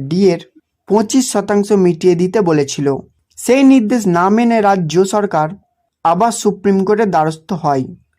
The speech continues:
বকেয়া ডিএর মূল মামলার সঙ্গে তিনটি আদালত অবমাননার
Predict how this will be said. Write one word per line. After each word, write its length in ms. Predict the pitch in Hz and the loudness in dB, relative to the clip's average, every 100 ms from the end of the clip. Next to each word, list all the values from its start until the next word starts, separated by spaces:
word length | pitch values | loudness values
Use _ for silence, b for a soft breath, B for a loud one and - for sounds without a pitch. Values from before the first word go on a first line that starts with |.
| _ - | _ -8
বকেয়া 420 | 151 190 202 269 | -2 -2 0 0
ডিএর 400 | 202 160 220 262 220 185 | 0 0 2 2 2 2
মূল 300 | 196 262 262 | 2 4 4
মামলার 460 | 202 190 202 220 214 | 4 2 2 0 -2
সঙ্গে 380 | - 202 180 156 156 _ | -2 0 0 -2 -4 _
তিনটি 440 | 220 233 226 233 339 - | -2 0 0 0 0 0
আদালত 400 | 165 175 190 - | 0 0 -2 -2
অবমাননার 800 | 170 170 185 180 185 180 151 | -2 0 2 2 2 2 0